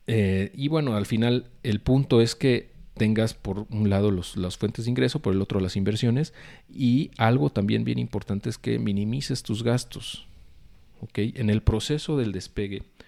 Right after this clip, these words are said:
vas a ir generando poco a poco nuevas fuentes de ingreso, ¿no? Por un lado,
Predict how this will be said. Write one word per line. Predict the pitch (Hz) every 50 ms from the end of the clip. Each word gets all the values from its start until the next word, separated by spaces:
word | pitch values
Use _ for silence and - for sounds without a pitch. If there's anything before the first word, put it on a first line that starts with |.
| - - _ _ _ _ _ _ _ _ _ _ -
vas | 117 120 123 123
a | 123 117
ir | 117 123 123 - _ _ _ -
generando | - 117 104 101 95 101 101 101 104 107 -
poco | - 107 101 - 110
a | - -
poco | 104 - - -
nuevas | 101 98 95 95 95 -
fuentes | - - 95 - - 92
de | 87
ingreso, | 87 87 - - - - - 139 156 - - - - - - _ -
¿no? | - - - - _ _ -
Por | - 95 104
un | 90 90 -
lado, | - 92 - 156